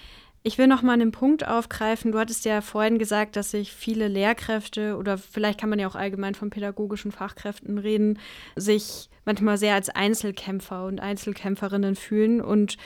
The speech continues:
das ist ja eigentlich im Prinzip auch was, wo unser Projekt ansetzt. Also, dass wir das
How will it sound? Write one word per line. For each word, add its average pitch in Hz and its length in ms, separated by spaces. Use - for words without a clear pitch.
das 220 200
ist - 120
ja 214 80
eigentlich 220 260
im 214 60
Prinzip 247 600
auch 220 400
was, 208 360
wo 202 80
unser 208 240
Projekt 196 420
ansetzt. 208 600
Also, 196 120
dass 196 200
wir 196 80
das 196 400